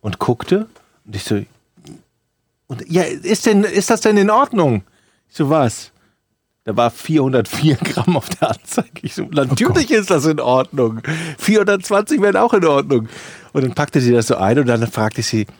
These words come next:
Speaker 1: sagen Sie mal, jetzt sagen Sie mir aber nicht, dass es Kunden gibt, die sagen, nee, machen Sie die vier Gramm weg. Da sagt sie, ich hab hier schon alles erlebt.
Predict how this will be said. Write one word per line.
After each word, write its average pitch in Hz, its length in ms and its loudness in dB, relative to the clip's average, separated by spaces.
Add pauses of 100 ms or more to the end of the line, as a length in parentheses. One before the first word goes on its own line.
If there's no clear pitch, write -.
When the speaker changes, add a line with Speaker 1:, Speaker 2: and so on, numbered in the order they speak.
(280)
Speaker 1:
sagen 117 240 0
Sie 110 80 -2
mal, 107 80 2
jetzt 95 180 0
sagen 113 180 0
Sie 123 60 -8
mir 110 80 2
aber 90 160 2
nicht, 90 320 -2
dass 143 80 0
es 107 200 -8
Kunden 160 420 -2
gibt, - 380 -4 (680)
die 117 140 2
sagen, 117 320 2 (100)
nee, 131 120 4
machen 151 340 2
Sie 127 80 2
die 120 160 2
vier 107 240 2
Gramm 147 400 0
weg. 95 240 0 (1160)
Da 110 80 0
sagt 107 200 0
sie, 117 140 2 (680)
ich - 320 -2
hab - 160 -4
hier 131 180 -2
schon 113 440 -2
alles 131 440 -2
erlebt. - 680 -10